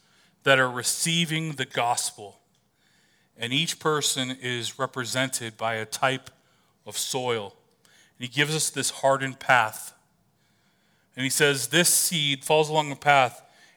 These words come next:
and it does not apprehend," right? It, it does not penetrate. It doesn't get in there. So the soil does not lay hold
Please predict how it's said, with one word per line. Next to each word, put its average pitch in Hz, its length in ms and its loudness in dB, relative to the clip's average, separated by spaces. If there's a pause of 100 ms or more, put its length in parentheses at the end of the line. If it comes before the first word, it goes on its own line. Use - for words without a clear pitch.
and 135 160 2
it 135 140 -2
does 160 260 6
not 156 420 4 (520)
apprehend," 147 1000 4
right? 135 300 4
It, 135 180 -6
it 147 100 -8
does 170 200 2
not 160 180 0
penetrate. 160 380 0
It 135 100 -2
doesn't 156 220 -4
get 143 120 0
in 156 200 2
there. 135 180 4
So 147 160 -6
the 135 80 -6
soil 185 600 0 (260)
does 156 240 4
not 151 240 4
lay 151 320 4
hold 139 800 0